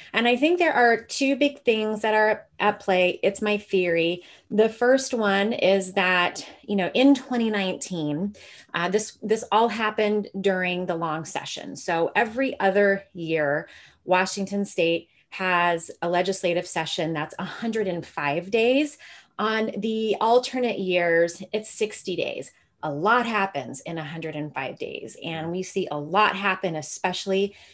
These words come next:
in the healthcare space, when there's a hundred and five days. In twenty nineteen,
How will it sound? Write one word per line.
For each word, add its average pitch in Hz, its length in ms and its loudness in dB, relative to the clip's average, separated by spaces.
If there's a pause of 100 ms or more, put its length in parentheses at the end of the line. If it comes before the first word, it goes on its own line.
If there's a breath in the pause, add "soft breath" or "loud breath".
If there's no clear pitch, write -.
in 180 100 -4
the 165 80 -4
healthcare 151 480 -10
space, - 500 -8 (260 soft breath)
when 165 120 -2
there's 156 200 -2
a 165 40 -4
hundred 151 340 -6
and 147 180 -6
five 147 340 -2
days. - 380 -6 (640 soft breath)
In 262 200 6
twenty 247 280 0
nineteen, 220 840 2